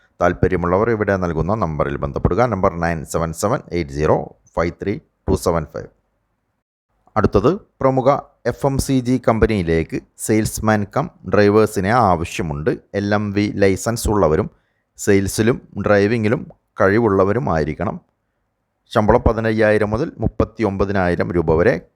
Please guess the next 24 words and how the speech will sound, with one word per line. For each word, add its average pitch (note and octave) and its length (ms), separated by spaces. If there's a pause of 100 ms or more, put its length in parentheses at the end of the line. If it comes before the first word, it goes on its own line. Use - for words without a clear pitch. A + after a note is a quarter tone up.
കൂടാതെ E2+ 520 (380)
സൗജന്യ G2 460 (120)
ഭക്ഷണവും F2+ 480 (100)
താമസ F#2+ 340 (120)
സൗകര്യവും G2+ 440
ഉണ്ടായിരിക്കും. E2+ 460 (160)
വയസ്സ് F#2 340 (160)
നാൽപതിൽ F2 560 (140)
താഴെ. D2+ 320 (680)
കോട്ടയത്താണ് G2+ 580
ഒഴിവുകൾ G2+ 460 (100)
ഉള്ളത്. G2 220 (180)
ഏത് G#2+ 220
ജില്ലക്കാരെയും F#2+ 840
പരിഗണിക്കുന്നതാണ്. F2 920
താല്പര്യമുള്ളവർ F2+ 680
ഇവിടെ G#2 240
നൽകുന്ന E2+ 480
നമ്പറിൽ D#2 300
ബന്ധപ്പെടുക. D2+ 460 (120)
നമ്പർ F#2 180 (100)
സെവൻ F2+ 300
ത്രീ F#2+ 100 (120)
സീറോ A#2+ 180